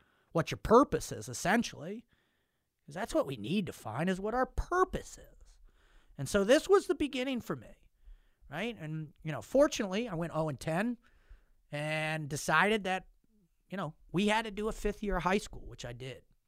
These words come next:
And I went up to Choate in Connecticut, Choate where John F. Kennedy went, where some other people went. Luckily, I,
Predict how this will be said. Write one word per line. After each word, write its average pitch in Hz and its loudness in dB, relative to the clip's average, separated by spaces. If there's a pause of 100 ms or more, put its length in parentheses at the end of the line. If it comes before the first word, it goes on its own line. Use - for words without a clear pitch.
(140)
And 120 -12
I 127 -8
went 170 2
up - 0
to 135 2
Choate - 2 (500)
in 143 -12
Connecticut, 147 -6 (400)
Choate 135 -8
where 131 -6
John 139 -4
F. 139 -8
Kennedy 135 -6
went, 95 -20 (180)
where 113 -14 (1040)
some 190 -2
other 190 8
people 107 -8
went. 95 -14 (880)
Luckily, 156 -4
I, 123 -6